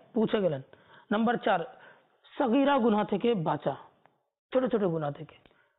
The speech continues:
অনেক সময় ছোট ছোট গুনাহকে যদি আপনি ছোট মনে করেন তাহলে ওটা কবিরা হয়ে যায়। ছোট গুনাহকে বারবার, বারবার যদি করতে থাকেন কবিরা হয়ে যায়।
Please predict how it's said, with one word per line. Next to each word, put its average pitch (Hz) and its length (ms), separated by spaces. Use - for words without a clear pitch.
অনেক 220 200
সময় 247 160
ছোট 240 180
ছোট 220 160
গুনাহকে 220 400
যদি 208 160
আপনি 208 180
ছোট 269 180
মনে 233 240
করেন 202 220
তাহলে 208 180
ওটা 202 180
কবিরা 202 260
হয়ে 156 140
যায়। 131 140
ছোট 240 100
গুনাহকে 233 320
বারবার, 226 380
বারবার 220 380
যদি 202 180
করতে 208 240
থাকেন 196 300
কবিরা 254 300
হয়ে 202 180
যায়। 131 160